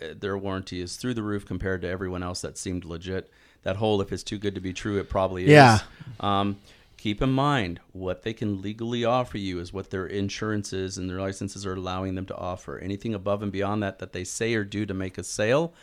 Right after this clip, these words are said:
Speaker 1: is not legally backed up.
Speaker 2: Product warranty is everything,
Speaker 1: And
Speaker 2: folks.
Speaker 1: then they sometimes get what we call selective memory when something goes wrong.
Speaker 2: Oh, yeah.
Speaker 1: Because by law, if you, if they show you what they're, um, liable for, um, they can only insure up to a certain,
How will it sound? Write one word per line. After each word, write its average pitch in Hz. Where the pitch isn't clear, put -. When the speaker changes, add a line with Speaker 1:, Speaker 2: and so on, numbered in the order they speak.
Speaker 1:
is 107
not 113
legally 107
backed 98
up. -
Speaker 2:
Product 156
warranty 175
is 165
everything, 180
Speaker 1:
And 107
Speaker 2:
folks. 135
Speaker 1:
then 143
they 127
sometimes 117
get 113
what 107
we 120
call 113
selective 104
memory 117
when 101
something 98
goes 95
wrong. 117
Speaker 2:
Oh, 120
yeah. 110
Speaker 1:
Because 113
by 117
law, 127
if -
you, 113
if 113
they 101
show 139
you 101
what 107
they're, 107
um, 78
liable 104
for, 90
um, 95
they 107
can 110
only 120
insure 110
up 92
to 101
a 98
certain, 98